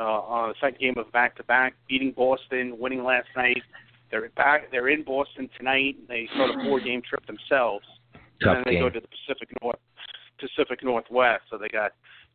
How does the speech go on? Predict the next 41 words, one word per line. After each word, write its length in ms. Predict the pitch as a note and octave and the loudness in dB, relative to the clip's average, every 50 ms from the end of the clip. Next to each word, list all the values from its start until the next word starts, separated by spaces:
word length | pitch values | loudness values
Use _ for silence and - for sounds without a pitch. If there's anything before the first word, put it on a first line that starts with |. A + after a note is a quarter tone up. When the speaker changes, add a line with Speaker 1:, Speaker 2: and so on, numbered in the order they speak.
| _ - | _ -2
Speaker 1:
Boston, 580 | C3+ C#3 C#3 - - - C3+ C3+ C3 B2 B2 | 2 2 2 2 0 -4 -2 -2 -2 -2 -4
and 140 | A#2+ A#2+ A#2+ | -6 -6 -6
then 180 | A#2 A2+ A2 G#2+ - - | -6 -8 -8 -12 -12 -6
Calgary, 640 | - C3+ C3 C3 B2+ B2+ B2 A#2+ A#2+ A#2+ A#2+ A#2+ A#2 A2+ | -2 0 0 0 0 -4 -6 -4 -4 -2 -2 -2 -4 -4
and 100 | A2 A2 | -6 -8
then 120 | A2 A2 | -10 -12
in 220 | A2 A2 A2+ A2+ - - | -12 -12 -14 -14 -12 -8
some 180 | B2+ B2 A#2 A2 | -8 -8 -8 -8
order 340 | A2+ A2+ A#2 A2+ A2+ G#2+ F#2+ | -10 -10 -8 -6 -6 -6 -4
Edmonton, 440 | A2+ A2+ A2+ A2+ G2+ - B2 A2 G2+ | -6 -8 -8 -10 -16 -12 -12 -12 -8
Vancouver, 640 | G#2+ G#2+ G#2 G2 - - - C3 A#2 - G#2 F2+ F2+ - _ _ _ _ _ _ _ - | -8 -10 -10 -10 -12 -6 -4 -4 -4 -4 -6 -8 -8 -10 _ _ _ _ _ _ _ -12
and 100 | G#2 A#2 | -4 -4
then 120 | B2 A#2 | -2 0
they 160 | B2 B2 A#2+ - - | 2 0 0 0 -2
come 100 | A#2 A2 | -10 -4
back 260 | G#2 G2+ G2 G2 F#2 - _ | 0 0 0 0 0 -4 _
to 60 | - - - | -20 -16 -12
finish 180 | A#2 A2 G2 - - - | -12 -10 -10 -10 -10 -10
things 180 | G#2 G2+ F#2+ - A2 | -12 -12 -12 -8 -4
off. 240 | G2+ G2 F#2+ - - - - _ _ _ _ _ _ _ _ _ - G#2+ | -2 -2 -2 -4 -6 -12 -20 _ _ _ _ _ _ _ _ _ -4 -2
Um, 420 | G#2+ G#2 G#2 G#2 G2+ G2 G2 F#2+ - - - - - - - - - - | 0 2 2 2 0 -2 -4 -8 -10 -18 -20 -20 -20 -20 -20 -14 -2 2
so 140 | A#2+ A#2 A#2 | 2 2 2
not 420 | B2 B2+ D3 D#3 D#3+ E3+ E3+ E3 - - _ _ _ _ _ _ _ _ _ _ _ _ - | 2 2 2 4 4 4 2 0 -2 -12 _ _ _ _ _ _ _ _ _ _ _ _ -10
easy. 180 | E3+ F3 F3+ E3 - - | -8 -6 -6 -8 -8 -8
And 80 | D3 D3 - | -8 -2 0
same 100 | G#3 A3 | 0 2
thing 120 | G#3 G3+ F#3 | 2 2 0
with 100 | F3 E3+ | 2 2
Montreal. 400 | E3+ E3 - - F3 D#3 B2 A#2 | 0 0 0 -2 -2 -2 -2 -2
I 80 | A#2+ | -2
think 160 | D#3 E3 E3 | -4 -6 -6
all 180 | F3 F3+ F#3+ F#3 _ | -4 -6 -6 -6 _
three 140 | G3 F#3 - _ - | -18 -20 -20 _ -10
teams, 200 | E3+ E3+ E3 D#3+ _ _ _ _ _ _ _ _ _ _ _ _ - | -6 -6 -6 -6 _ _ _ _ _ _ _ _ _ _ _ _ -2
uh, 300 | C3 C3 C3 C3 C3 C3 | 2 4 4 4 4 4
none 320 | C3 C#3 C#3+ D3 D#3+ F3 G3 | 2 0 0 2 2 2 0
of 80 | F#3+ | 0
them 120 | F#3+ F3 E3 | -4 -4 -2
have 180 | E3+ E3 E3 | -2 -2 0
an 80 | D#3+ D3+ | 0 -4
easy 320 | D3+ D3+ D3 - C#3 B2+ | -4 -4 -6 -10 -14 -16